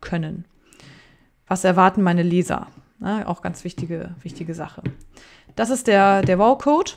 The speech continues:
Dann gibt es Feedback-Videos alle acht Wochen, Live-Workshops, dieses Jahr noch zwei Stück, wo ihr dran teilnehmen könnt.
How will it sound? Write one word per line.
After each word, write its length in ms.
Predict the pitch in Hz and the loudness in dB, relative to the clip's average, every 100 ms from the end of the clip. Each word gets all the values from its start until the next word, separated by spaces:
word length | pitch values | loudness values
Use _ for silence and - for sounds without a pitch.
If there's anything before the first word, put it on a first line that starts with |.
| - _ _ _ _ | -18 _ _ _ _
Dann 120 | - 202 | -4 -2
gibt 200 | 208 202 | 0 -4
es 100 | - | -2
Feedback-Videos 1400 | 285 285 277 277 247 208 254 240 247 254 262 254 - _ _ _ _ - | -4 4 2 2 -8 0 2 2 2 2 2 -2 -18 _ _ _ _ -4
alle 220 | 190 196 | 0 2
acht 240 | 175 - 214 | 0 -4 -2
Wochen, 340 | 254 302 311 392 _ - _ _ _ _ | 0 0 -4 -6 _ -20 _ _ _ _
Live-Workshops, 800 | - 196 226 233 233 233 262 262 - | -2 2 2 2 -2 0 -2 -2 -8
dieses 360 | 196 208 196 | -4 -4 -4
Jahr 120 | 196 | -4
noch 180 | 190 185 | -4 -6
zwei 260 | - - 170 | -8 -2 -2
Stück, 380 | - 302 - - _ | -2 -6 -6 -20 _
wo 80 | 226 | -4
ihr 80 | 226 | -4
dran 160 | 220 208 | -4 -6
teilnehmen 380 | 220 214 214 | -4 -2 -4
könnt. 380 | 202 220 226 - | -2 -2 -4 -6